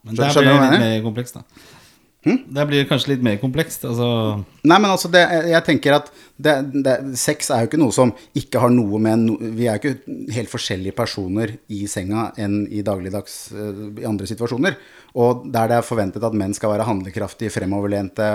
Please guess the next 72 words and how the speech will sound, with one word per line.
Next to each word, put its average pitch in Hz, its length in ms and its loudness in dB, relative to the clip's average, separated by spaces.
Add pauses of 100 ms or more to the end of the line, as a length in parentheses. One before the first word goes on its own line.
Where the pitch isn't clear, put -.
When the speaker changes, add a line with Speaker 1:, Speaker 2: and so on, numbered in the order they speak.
Speaker 2:
og, 104 240 -4 (240)
og 107 160 -2
vet 107 260 2
hva 107 140 2
man 110 180 2
vil 139 220 -2
og 113 80 -8
ta 113 180 0
for - 160 -10
seg. 202 140 -4 (160)
Speaker 1:
Mm. 95 240 -10
Speaker 2:
Det 151 80 4
er, 123 320 0
det 131 100 0
er 113 320 0
egenskaper 98 460 -6
som 156 100 0
veldig 117 240 -2
ofte 143 240 -8
blir 123 180 -4
sett - 300 -10
på 117 160 -6
som 135 280 -2 (180)
attraktive. 117 640 -4 (760)
Og 127 360 4
hvis 123 180 -2
man 127 160 2
da 117 220 4
i 131 100 -8
senga 104 300 -2
skal 123 180 0
være 107 160 2
sånn, 107 220 2 (420)
«Hva 123 80 2
vil 135 140 2
du 117 100 2
ha? 143 160 6
Nei, 120 140 0
vet 117 100 -4
ikke, 139 160 0
hva 123 80 2
vil 123 140 -4
du 113 100 -2
ha? 135 140 0 (100)
Nei, 117 140 -4
vet 117 100 -4
ikke, 123 140 -2
hva 120 80 -4
vil 117 100 -6
du 110 60 -4
ha?» 127 80 0
Speaker 1:
Jeg 156 80 -2
vil 160 40 0
det 147 60 -4
samme 135 180 0
som 131 140 0
deg, 139 160 -2
jeg. 127 80 -10 (560)
Speaker 2:
Ikke 131 180 -2
sant? 165 180 0
Speaker 1:
Ja. 123 60 -2 (340)
Men 240 200 2 (280)
for 214 160 6
å - 60 6
gripe 196 260 2
litt 175 160 2
fatt 151 140 2
i - 20 -2
det 156 80 2
der, 147 160 4
sånn 156 140 0
der, 165 140 0